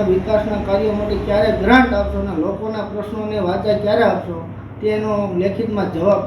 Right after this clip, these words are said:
માંગ્યો છે. બે હજાર પંદરના હોનારત પછી વડિયામાં કૃષ્ણપુરા વિસ્તાર આખો પાણીમાં ફરી વળ્યો અને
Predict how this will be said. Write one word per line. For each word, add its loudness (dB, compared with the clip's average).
માંગ્યો -2
છે. -10
બે -4
હજાર 2
પંદરના -4
હોનારત -2
પછી -2
વડિયામાં 0
કૃષ્ણપુરા -4
વિસ્તાર 0
આખો -2
પાણીમાં -2
ફરી 2
વળ્યો -6
અને -2